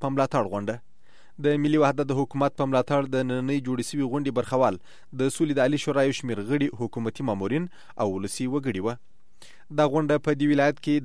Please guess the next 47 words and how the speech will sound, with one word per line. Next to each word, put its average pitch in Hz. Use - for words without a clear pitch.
د 120
تفاهم 147
شورا 139
په 135
نوم 143
د 123
حکومت 135
د -
سیاسي 139
مخالفینو 117
تر 120
هغې 135
لویې 151
غونډې 143
وروسته 135
جوړیږي 139
چې 160
ویناوالو 156
یې 143
د 139
ملي 151
وحدت 139
حکومت 135
په -
خپلو 143
کارونو 135
کې -
په -
پاتې 117
راتلو 160
او 104
د -
قانون 135
په 120
ماتولو 101
تورن 95
کړ. 120
که 160
څه 151
هم 156
د 147
حکومت 147
په 147
ملاتړ 139
په 139
کندهار 139
کې 143